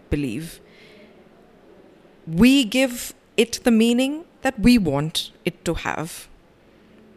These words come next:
So I give my life the meaning that I want my life to have. And that's it, period.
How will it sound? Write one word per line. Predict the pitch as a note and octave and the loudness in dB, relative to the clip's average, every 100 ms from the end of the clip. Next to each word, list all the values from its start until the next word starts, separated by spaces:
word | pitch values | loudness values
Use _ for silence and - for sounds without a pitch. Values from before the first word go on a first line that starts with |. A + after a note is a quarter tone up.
| _ _ - _ | _ _ -20 _
So | - - F3+ - | -8 -2 0 4
I | E3+ G3 | 4 4
give | A3+ A3 | 2 0
my | F#3 F3+ | 0 2
life | G#3+ A3 A#3 | 2 -2 -2
the | - | -4
meaning | G3 G3+ A3+ | -4 -4 -4
that | A#3 G#3 | -4 -2
I | F3 | -2
want | F3 F#3+ A3 | -2 -4 -2
my | F3 F3 | 0 0
life | A3 G#3 - | 2 0 -4
to | D3+ | -8
have. | - E3 - - - - _ _ _ _ _ _ _ - - | -6 -8 -12 -20 -20 -20 _ _ _ _ _ _ _ -20 -8
And | A3 | -4
that's | A3+ A#3 - | -4 -4 -10
it, | - - | -10 -6
period. | A3 F3 E3+ | -4 -4 -6